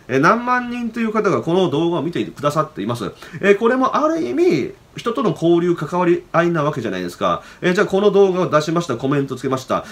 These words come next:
えー、そのコメントをつけた人とは直接的な心のコミュニケーションが、えー、あるわけでしょ？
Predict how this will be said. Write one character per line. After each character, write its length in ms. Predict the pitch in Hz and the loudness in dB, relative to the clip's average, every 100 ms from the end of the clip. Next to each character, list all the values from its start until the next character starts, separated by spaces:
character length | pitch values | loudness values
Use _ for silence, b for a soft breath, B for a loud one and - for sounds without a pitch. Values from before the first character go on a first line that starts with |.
| - | -4
え 60 | |
ー、 40 | 170 | 0
そ 100 | 208 | 2
の 100 | 202 | 2
コ 120 | 214 | 0
メ 140 | 254 | 0
ン 100 | 262 | -2
ト 120 | 240 | -2
を 80 | 247 | -6
つ 100 | 233 | -6
け 100 | 247 | -6
た 140 | 226 196 | 0 0
人 180 | 202 | 2
と 120 | 208 233 | 0 2
は 160 | 202 B - | 2 B 0
直 160 | 196 - | 0 0
接 380 | 214 226 254 | -6 -6 -6
的 80 | 247 | -8
な 280 | 262 254 208 | -4 2 2
心 320 | 165 165 180 | 2 -2 0
の 120 | 190 | 0
コ 100 | 170 | 0
ミ 80 | 175 | -2
ュ 40 | 196 | -2
ニ 60 | |
ケ 140 | 196 196 | 2 0
ー 40 | |
シ 100 | - | 2
ョ 60 | 147 | -2
ン 60 | |
が、 220 | 214 151 - 151 | 2 2 0 -6
え 260 | 135 139 131 | 4 6 4
ー、 40 | |
あ 140 | - 151 | 2 2
る 60 | |
わ 80 | 123 | 2
け 80 | 110 | -2
で 80 | - | -4
し 40 | |
ょ？ 200 | - 320 | -4 -6